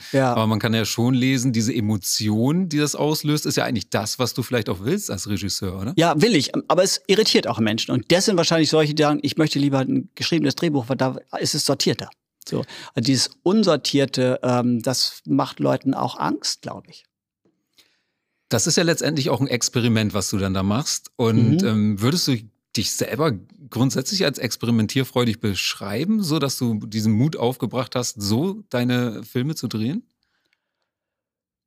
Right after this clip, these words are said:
Speaker 1: Das war, äh, <laughs> auch eher, eher aus der Not. Also ich hab da sie einmal versucht,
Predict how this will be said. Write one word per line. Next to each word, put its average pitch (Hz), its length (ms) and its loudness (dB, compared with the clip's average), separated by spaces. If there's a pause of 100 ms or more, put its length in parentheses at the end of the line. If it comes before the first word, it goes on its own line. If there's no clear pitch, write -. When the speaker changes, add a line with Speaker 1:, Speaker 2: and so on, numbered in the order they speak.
Speaker 1:
Das - 260 -8
war, 131 300 2
äh, 135 160 -8 (100)
<laughs> - 680 -2
auch - 200 0
eher, 131 260 2
eher 123 220 0
aus 139 160 0
der 127 100 0
Not. 156 380 -2
Also 120 140 0
ich 110 80 2
hab 135 120 2
da 135 100 2
sie 120 240 -2
einmal 127 440 4
versucht, 123 500 0